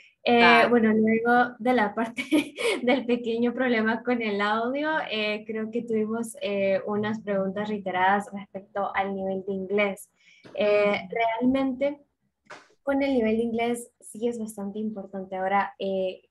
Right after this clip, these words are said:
Speaker 1: cabe resaltar que nosotros no estamos buscando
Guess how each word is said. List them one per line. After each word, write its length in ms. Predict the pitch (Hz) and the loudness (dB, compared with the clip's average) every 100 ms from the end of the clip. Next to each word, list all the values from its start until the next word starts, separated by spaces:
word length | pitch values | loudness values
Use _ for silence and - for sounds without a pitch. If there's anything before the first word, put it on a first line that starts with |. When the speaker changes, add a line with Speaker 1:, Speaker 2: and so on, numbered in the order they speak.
| - | 0
Speaker 1:
cabe 280 | 220 233 247 | 2 4 2
resaltar 480 | 247 190 190 202 214 | 0 -4 -6 -6 -2
que 80 | |
nosotros 420 | 214 190 190 202 196 | -4 -2 -4 -4 -4
no 160 | 208 | -2
estamos 360 | 202 202 202 196 | -4 -4 -4 -2
buscando 640 | 185 185 196 202 214 220 | -4 -4 0 2 0 -2